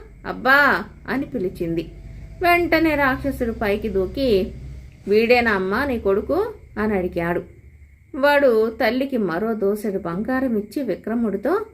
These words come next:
"నా వెంట మా ఇంటికి రా, ఇల్లు కాస్త ఓడ్చటం తప్ప నీకు పనేమీ ఉండదు,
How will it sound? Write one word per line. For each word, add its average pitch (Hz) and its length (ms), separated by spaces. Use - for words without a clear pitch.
"నా 180 200
వెంట 175 340
మా 285 220
ఇంటికి 247 340
రా, 240 260
ఇల్లు 339 340
కాస్త 339 380
ఓడ్చటం 311 640
తప్ప 240 280
నీకు 214 240
పనేమీ 247 520
ఉండదు, 196 540